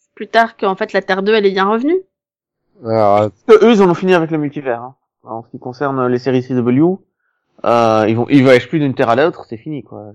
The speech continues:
Speaker 3: C'est, euh,
Speaker 1: Oui, mais est-ce que c'est vraiment exclu que dans le futur, ils découvrent que finalement ça existe à
Speaker 2: Si, t'as
Speaker 1: nouveau ?
Speaker 2: Terre deux.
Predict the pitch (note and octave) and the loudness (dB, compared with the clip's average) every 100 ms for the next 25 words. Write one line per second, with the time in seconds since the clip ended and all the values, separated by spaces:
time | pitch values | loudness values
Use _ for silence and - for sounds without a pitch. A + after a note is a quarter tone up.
0 | G#2+ G2+ G#2+ - - - _ C4 E4+ D4+ | _ -12 -12 -14 -18 -20 _ 2 4 6
1 | B3+ B3+ B3+ - C4 C#4 B3+ C#4+ D#4 D#4 | 4 2 -2 -8 -8 -4 0 0 -2 -4
2 | - - E4 D#4 B3 B3+ C4+ B3 D4 C#4 | -10 -14 -8 -6 -6 -6 -10 -6 -2 -2
3 | A#3 A#3+ D4 D4 - C4 A#3 A3+ A3+ B3 | -4 -8 -10 -8 -8 -8 -2 -2 0 -2
4 | C4 A3+ G#3+ G#3+ E3+ G#3+ A3 C#3+ D3 B2+ | 0 2 2 2 2 4 4 4 4 2
5 | C3 C#3+ | 0 -2